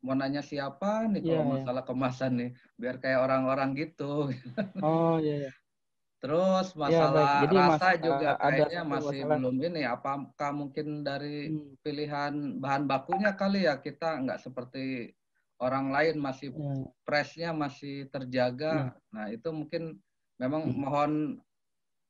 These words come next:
Speaker 1: eh, arahannya, Pak, seperti apa sih produk yang kalau
Speaker 2: Iya.
Speaker 1: bagus biar enak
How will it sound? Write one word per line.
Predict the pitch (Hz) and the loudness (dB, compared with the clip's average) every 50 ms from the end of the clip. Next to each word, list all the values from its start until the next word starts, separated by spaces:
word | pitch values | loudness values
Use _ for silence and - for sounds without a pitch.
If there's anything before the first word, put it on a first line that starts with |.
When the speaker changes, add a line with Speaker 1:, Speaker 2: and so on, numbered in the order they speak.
| _ - 143 | _ -8 -6
Speaker 1:
eh, | 143 143 143 143 143 147 147 147 143 143 139 131 - - _ _ _ _ _ _ _ _ _ _ _ _ _ _ _ - | -4 -2 -2 -2 0 0 0 0 0 -2 -2 -4 -6 -10 _ _ _ _ _ _ _ _ _ _ _ _ _ _ _ -6
arahannya, | - 135 143 151 147 151 156 156 156 160 165 175 - | -4 0 2 2 2 4 2 2 2 0 -2 -2 -2
Pak, | - 185 175 160 - - - - | -2 -2 0 -2 -2 -6 -12 -14
seperti | - 170 - - - - 160 147 | -14 -12 -12 -10 -6 -2 0 0
apa | 151 151 180 170 | 0 -2 -4 -10
sih | - - 185 165 | -8 -8 -10 -10
produk | 175 - 143 131 135 127 131 135 131 131 - | -10 -10 -6 -4 -4 -2 -2 -4 -4 -6 -6
yang | 135 127 127 131 127 | -8 -8 -8 -6 -6
kalau | 131 123 127 127 113 - - _ - 113 117 | -6 -4 -4 -4 -4 -6 -10 _ -12 -6 2
Speaker 2:
Iya. | 117 165 165 156 151 139 | 4 6 8 8 6 4
Speaker 1:
bagus | 131 135 135 131 131 131 - | 2 -2 -2 -2 -4 -6 -6
biar | 120 117 117 120 120 117 - - - _ _ _ _ _ | -4 -2 -2 0 0 -2 -4 -8 -14 _ _ _ _ _
enak | - 117 117 117 120 123 123 - | -8 -6 -4 -4 -4 -4 -6 -10